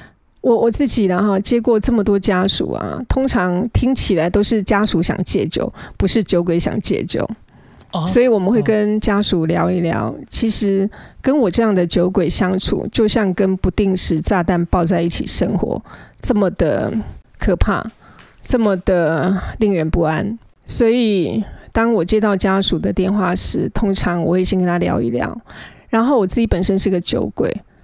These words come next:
Speaker 1: 我也是一个家属，我全家人都喝酒，我爸爸到现在也还在喝，然后我妹妹已经也进来戒酒无名会三年多，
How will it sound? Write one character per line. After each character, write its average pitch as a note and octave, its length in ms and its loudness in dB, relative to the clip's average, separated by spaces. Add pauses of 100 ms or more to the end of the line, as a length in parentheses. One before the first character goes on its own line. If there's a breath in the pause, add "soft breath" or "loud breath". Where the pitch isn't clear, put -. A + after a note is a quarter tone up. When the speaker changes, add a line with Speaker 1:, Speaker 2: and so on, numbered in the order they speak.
(160 soft breath)
Speaker 1:
我 G#3+ 100 2
也 G#3+ 160 2
是 F#3+ 140 -2
一 - 20 0
个 F#3+ 100 -2
家 - 300 -2
属， - 340 -4 (260)
我 G#3+ 100 0
全 G3+ 200 0
家 A3 200 2
人 F3 120 0
都 F3+ 220 2
喝 - 240 -2
酒， - 320 -4 (640 loud breath)
我 A3+ 100 0
爸 B3 160 -2
爸 A3 140 0
到 G#3+ 160 2
现 G3+ 160 0
在 F3 140 0
也 D#2+ 100 -2
还 F3+ 180 -2
在 E3+ 280 -2
喝， F#3 360 -4 (560 loud breath)
然 G#3+ 240 0
后 G#3+ 540 2
我 F#3+ 160 2
妹 A3 140 2
妹 G3 180 2
已 - 20 0
经 G3 440 0
也 G3+ 120 0
进 A3 220 2
来 F3+ 160 2
戒 F#3+ 140 0
酒 F3+ 120 0
无 E3 40 -2
名 E3+ 180 -2
会 F#3 420 0
三 F#3 280 -2
年 D3 220 -2
多， - 340 -2